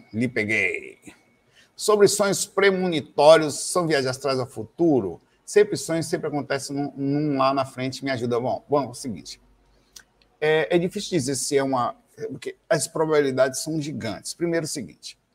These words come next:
a consciência, inclusive no corpo, está limitado, mas também funciona,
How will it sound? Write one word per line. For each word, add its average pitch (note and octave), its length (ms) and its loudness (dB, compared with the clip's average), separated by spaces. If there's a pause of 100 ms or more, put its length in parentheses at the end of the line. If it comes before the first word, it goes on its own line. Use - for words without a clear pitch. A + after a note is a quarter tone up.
(320)
a D3+ 260 0
consciência, B2 960 -6 (840)
inclusive C3 460 -2
no A2+ 80 -2
corpo, - 380 -6 (460)
está C3 220 0
limitado, E3+ 560 6
mas A2 180 -6
também A#2 280 -2
funciona, A2 460 -6